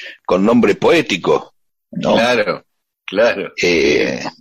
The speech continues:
Speaker 1: la uom es de la Unión Obrera Metalúrgica, no es, este, Metal y Sudor, o,
Speaker 2: Claro.
Speaker 1: este, Martillo, este, y Pasión, qué sé yo, este,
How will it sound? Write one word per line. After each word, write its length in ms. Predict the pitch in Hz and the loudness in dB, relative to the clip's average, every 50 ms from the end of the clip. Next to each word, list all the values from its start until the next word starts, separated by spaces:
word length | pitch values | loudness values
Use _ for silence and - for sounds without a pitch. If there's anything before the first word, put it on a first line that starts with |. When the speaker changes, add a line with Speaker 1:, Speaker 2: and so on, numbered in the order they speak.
| _ _ _ - - 85 | _ _ _ -4 -2 0
Speaker 1:
la 180 | 82 85 82 85 | 2 2 2 2
uom 340 | 87 101 123 147 151 131 117 | 4 4 4 2 2 2 0
es 140 | 107 98 87 | -2 0 0
de 120 | 90 98 | 0 0
la 100 | 82 82 | 2 2
Unión 240 | 85 87 95 110 110 | 2 2 0 0 2
Obrera 260 | 107 92 95 101 104 | 2 2 2 2 2
Metalúrgica, 840 | 95 87 82 - 95 107 139 139 117 87 - 87 73 - - 76 73 73 | 0 0 0 0 2 2 4 4 2 2 0 -4 -8 -4 -2 -2 0 0
no 260 | 76 98 110 113 110 | 2 2 2 4 4
es, 440 | 117 113 110 104 95 85 - - - | 2 2 2 0 -2 -2 -2 -2 -4
este, 260 | 82 71 - - 82 | -4 -4 -4 -4 -2
Metal 380 | 80 80 78 76 - 87 90 | -2 -2 -2 0 0 0 0
y 80 | 90 90 | 0 0
Sudor, 880 | - - - 80 78 90 98 101 98 95 90 87 85 80 80 78 - - _ _ _ _ _ _ _ | -2 -2 0 0 0 2 2 2 2 2 2 2 2 2 0 -2 -4 -6 _ _ _ _ _ _ _
o, 420 | 78 80 78 76 73 71 73 71 | 0 2 4 4 4 4 2 2
Speaker 2:
Claro. 160 | - - 76 73 | 2 2 2 0
Speaker 1:
este, 520 | - - - - 73 69 65 65 67 - _ _ _ _ _ | 0 -2 -2 -2 0 0 0 -2 -4 -6 _ _ _ _ _
Martillo, 1200 | - 76 82 87 87 87 85 87 87 87 - - - 107 110 95 - - 98 92 87 82 80 78 80 | -8 -4 -2 0 0 0 0 0 -2 -4 -4 -4 -2 -2 0 0 0 2 2 2 2 4 2 2 2
este, 460 | 80 73 76 80 80 76 - - 80 | 2 2 0 0 0 -2 -2 -4 -4
y 60 | 78 73 | -4 -4
Pasión, 840 | 65 - 80 76 - - - 101 101 101 95 90 87 82 80 76 | -2 -2 -2 -2 0 0 0 2 2 4 4 4 2 2 0 -2
qué 120 | 76 - 82 | -2 -2 -2
sé 140 | - 90 82 | -2 0 0
yo, 280 | - - 90 80 73 | 0 2 2 2 2
este, 440 | 67 76 76 - - - 76 76 73 | 2 0 0 -2 -2 0 0 2 0